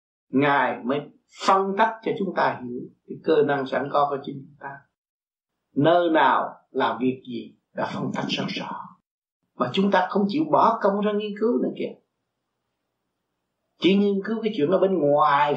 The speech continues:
không à, cái chuyện bên trong chúng ta ta bỏ phế. Làm sao chúng ta có đạo được? Cho nên các bạn đi đường đạo thì các bạn phải trở về với chân đạo của các bạn. Các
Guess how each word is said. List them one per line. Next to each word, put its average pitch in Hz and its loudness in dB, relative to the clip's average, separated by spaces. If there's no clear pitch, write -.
không 185 0
à, 156 -4
cái 160 -2
chuyện - 0
bên 165 2
trong 339 0
chúng 196 -4
ta 165 -4
ta - -4
bỏ - 0
phế. 180 -4
Làm 131 2
sao - -4
chúng 185 -10
ta - -10
có - -6
đạo - -4
được? - -14
Cho 131 0
nên 139 2
các - 0
bạn 135 2
đi 185 2
đường 135 2
đạo 110 -2
thì - -14
các - 0
bạn 127 -6
phải 143 -4
trở 175 6
về 147 4
với 147 -8
chân 147 0
đạo 95 -2
của 131 -10
các - -10
bạn. - -14
Các - -8